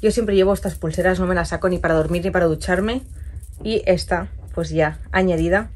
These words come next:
porque son como muy finitas. Luego, esto,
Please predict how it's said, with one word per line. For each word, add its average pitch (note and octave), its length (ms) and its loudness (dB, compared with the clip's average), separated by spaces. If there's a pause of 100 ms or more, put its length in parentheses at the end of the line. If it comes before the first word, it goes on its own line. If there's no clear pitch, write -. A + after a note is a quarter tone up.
porque F3+ 160 -4
son G3 160 0
como A#3+ 200 4
muy A3+ 140 4
finitas. G3+ 640 0 (1400)
Luego, G3 560 0 (2000)
esto, G#3+ 400 -6